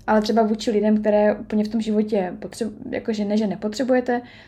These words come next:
ale nemají na vás přímý vliv, jenom víte, že ten čas, a, s nimi vás vyčerpává. A to je taková ta toxicita, to je strašně moje oblíbené mé-, eh, moje téma, jo.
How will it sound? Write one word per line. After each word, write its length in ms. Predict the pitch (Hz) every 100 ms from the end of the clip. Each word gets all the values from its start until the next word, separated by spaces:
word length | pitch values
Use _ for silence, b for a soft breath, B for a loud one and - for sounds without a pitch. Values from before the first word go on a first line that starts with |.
| B -
ale 160 | 220
nemají 280 | 220 220 220
na 80 | 214
vás 160 | 214
přímý 300 | 214 226 220
vliv, 380 | 220 208 214 - - -
jenom 240 | - 214 214
víte, 260 | 214 220
že 180 | 214 214
ten 240 | 214 220
čas, 420 | 214 208 202 - -
a, 480 | 208 196 190 190 208 214 B B B -
s 160 | -
nimi 260 | 220 208 196
vás 200 | 196 196
vyčerpává. 600 | 190 202 208 190 180 175
A 180 | - 285
to 200 | - 349
je 140 | 320
taková 320 | 294 262 247
ta 120 | 247 269
toxicita, 600 | 247 240 233 220 - 170
to 140 | 247
je 60 | 214
strašně 580 | - - 214 196 226
moje 180 | 214 214
oblíbené 400 | 214 214 202 196
mé-, 320 | 196 196 170 -
eh, 200 | 180 180
moje 260 | 180 190 - - -
téma, 400 | 185 185 160 - -
jo. 200 | 175 208